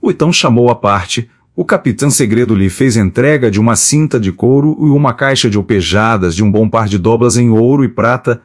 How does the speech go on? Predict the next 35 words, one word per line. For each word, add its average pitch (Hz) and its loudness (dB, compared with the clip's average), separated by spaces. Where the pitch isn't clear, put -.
pedindo 175 0
que 147 -2
fielmente 123 0
as 98 0
fosse - 0
entregar, 113 -2
apenas 170 0
chegasse 147 0
à 131 0
terra, 113 -2
a - -2
uma 98 2
filha 127 0
sua, 127 0
cuja 151 0
morada 110 2
lhe 95 2
indicou. 95 -2
Além 139 2
deste 135 0
dinheiro, 123 2
encarregou-o 117 2
também 123 0
de 131 0
receber 135 0
a 156 0
soldada 113 0
daquela 107 0
viagem 95 0
e 110 0
lhe 107 2
dar 101 2
o 107 2
mesmo 113 2
destino. 73 -4